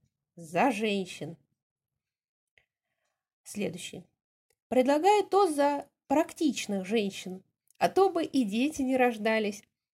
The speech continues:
Представьте себе, свидание переходит в пылкие объятия, и женщина философского склада вдруг заявляет: «Меня не интересует, так сказать, высший миг любви. Меня интересует ваше отношение к нему».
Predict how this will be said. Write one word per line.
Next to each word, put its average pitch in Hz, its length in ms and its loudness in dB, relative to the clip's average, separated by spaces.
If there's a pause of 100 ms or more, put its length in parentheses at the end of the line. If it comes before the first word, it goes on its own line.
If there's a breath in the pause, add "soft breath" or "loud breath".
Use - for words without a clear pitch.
Представьте 381 540 2
себе, 269 480 0
свидание 220 640 0
переходит 277 580 -2
в - 80 -20
пылкие 359 480 2
объятия, 311 600 2
и 196 200 -8
женщина 208 760 -4 (400 soft breath)
философского 277 800 0
склада 359 480 0
вдруг 349 320 0
заявляет: 277 720 0 (520)
«Меня 220 340 -6
не 330 240 -2
интересует, 320 760 2 (300 loud breath)
так 302 180 2
сказать, 320 440 0 (340)
высший 320 480 2
миг 330 240 2
любви. 302 640 0 (380)
Меня 226 320 2
интересует 285 640 2
ваше 262 340 2
отношение 247 920 0
к - 100 -14
нему». 190 460 -4